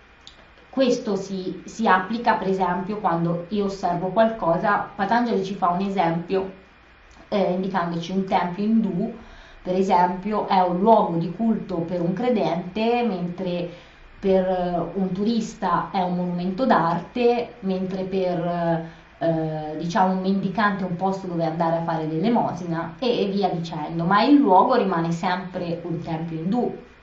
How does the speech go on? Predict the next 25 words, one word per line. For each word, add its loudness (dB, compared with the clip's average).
Sono -2
le -2
persone 0
che -2
attribuiscono -2
caratteristiche -4
differenti -4
a -6
quel -6
luogo. -6
Ovviamente, 4
come 4
si -2
diceva, 2
e -4
io 2
avevo -2
fatto 0
un -6
esempio -4
anche -4
della 2
campana 0
tibetana, -6
se, -6